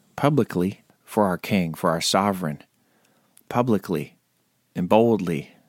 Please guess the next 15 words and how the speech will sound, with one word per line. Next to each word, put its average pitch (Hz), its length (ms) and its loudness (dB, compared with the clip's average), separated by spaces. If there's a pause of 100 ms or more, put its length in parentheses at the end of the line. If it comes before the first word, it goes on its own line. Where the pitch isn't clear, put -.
(460)
An 107 120 0
ambassador 104 720 0 (560)
represents 104 960 -2 (320)
their 87 140 -4
king, 110 480 0 (1040)
and 98 140 -2
they 110 100 4
have 120 160 0
a 90 80 -2
mission 90 540 0 (840)
to - 80 -4
go 107 320 2
forth 110 720 2 (480)
and 104 160 0
declare 107 800 2